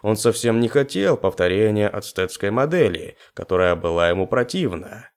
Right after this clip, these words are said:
ибо те, кто находился в самом низу вертикали подчинения,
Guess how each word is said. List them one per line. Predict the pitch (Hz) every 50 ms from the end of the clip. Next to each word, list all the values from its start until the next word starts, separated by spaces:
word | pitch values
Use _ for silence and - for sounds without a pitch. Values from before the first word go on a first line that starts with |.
| _ _ -
ибо | - - 85 95 95
те, | - - 147 156 -
кто | - - 117
находился | 113 107 98 - 104 101 101 120 131 120 - - 117 101
в | -
самом | - - 113 117 117 110 107 101 98
низу | 95 95 92 85 90 101 131 135
вертикали | 110 104 101 95 101 - 95 - - 104 127 143 135 120
подчинения, | - - 95 95 - - - 87 87 113 165 185 170 127 95 82 - - - -